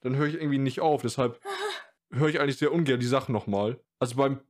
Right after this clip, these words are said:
Speaker 1: Podcast hab ich das eigentlich gar nicht so sehr, weil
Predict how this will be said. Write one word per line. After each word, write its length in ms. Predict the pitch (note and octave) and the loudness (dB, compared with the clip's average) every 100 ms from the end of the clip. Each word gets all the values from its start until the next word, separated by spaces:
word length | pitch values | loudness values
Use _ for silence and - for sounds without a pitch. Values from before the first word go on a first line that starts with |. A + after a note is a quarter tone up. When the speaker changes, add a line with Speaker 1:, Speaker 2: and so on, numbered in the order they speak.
| _ | _
Speaker 1:
Podcast 480 | - F3 F3 C#3+ - | -2 -2 0 -2 0
hab 80 | D3+ | 0
ich 60 | |
das 120 | C#3+ C#3 | 2 0
eigentlich 220 | C#3 - | -2 2
gar 160 | C#3 | 2
nicht 160 | D#3 A#2+ | 2 -2
so 200 | - D#3+ | -2 0
sehr, 360 | B2+ A2 C3 D#3+ _ _ | 2 2 2 -2 _ _
weil 340 | G#2+ G#2+ G#2 | 0 0 -2